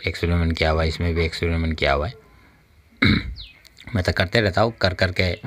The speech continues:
जमा कर कर के रखते रहता हूँ। और लोहा वाला जो बनाया था, लोहा वाला शायद इधर ही होगा, ये रखा हुआ है। ये, ये लोहा वाला दाब में जो पकाया था उसको भी मैंने पिघलाया था, उससे भी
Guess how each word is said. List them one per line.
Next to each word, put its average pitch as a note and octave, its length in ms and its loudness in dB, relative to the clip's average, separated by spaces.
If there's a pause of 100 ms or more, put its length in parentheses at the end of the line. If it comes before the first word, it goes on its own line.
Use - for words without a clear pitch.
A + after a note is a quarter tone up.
(380)
जमा F2+ 360 4
कर F2 240 -2
कर F#2 180 0
के F2 340 0
रखते F2 280 0
रहता F2 240 2
हूँ। E2 120 0
और G#2 300 4
लोहा G2 340 6
वाला B2 220 6
जो A#2 140 4
बनाया G2 300 4
था, A#2+ 200 2 (500)
लोहा F2 280 6
वाला F#2 220 2
शायद E2+ 380 0
इधर F2 200 0
ही F2+ 60 2
होगा, D#2 260 -2 (580)
ये G2 160 4
रखा D#2 240 0
हुआ D#2+ 120 2
है। B2+ 100 -4 (4000)
ये, F#2 340 2 (160)
ये G2 120 6
लोहा F2+ 320 4
वाला G2 220 4
दाब F2 240 0
में G2 140 2
जो F#2+ 120 4
पकाया E2+ 320 0
था D3+ 160 0 (540)
उसको B2+ 260 2
भी C#3 120 6
मैंने A#2+ 220 4
पिघलाया F#2 400 2
था, G2+ 100 2
उससे B2+ 300 2
भी B2 320 6